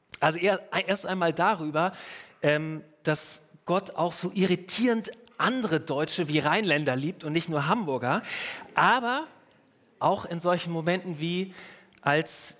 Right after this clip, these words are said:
die Mutter von dem elfjährigen Joel vor mir stand und sagte: "Du Simon,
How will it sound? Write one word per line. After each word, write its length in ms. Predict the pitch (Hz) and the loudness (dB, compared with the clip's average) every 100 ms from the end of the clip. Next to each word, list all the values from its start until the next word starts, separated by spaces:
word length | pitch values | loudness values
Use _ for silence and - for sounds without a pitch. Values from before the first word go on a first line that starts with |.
| - | -6
die 80 | 147 | -2
Mutter 260 | 196 202 | 0 0
von 160 | 190 175 | -2 -6
dem 120 | 165 | 0
elfjährigen 520 | 175 185 180 170 165 | 0 0 -2 -4 -2
Joel 400 | 156 175 214 131 | -2 0 2 2
vor 200 | - 127 | 0 -6
mir 160 | 120 120 | -4 -4
stand 380 | - 135 143 151 | -2 -2 -2 -6
und 120 | 139 | 0
sagte: 460 | 143 147 151 147 - - - _ | 0 0 0 0 -4 -20 -20 _
"Du 140 | 143 | -8
Simon, 480 | 139 170 165 160 160 | -4 0 0 0 -6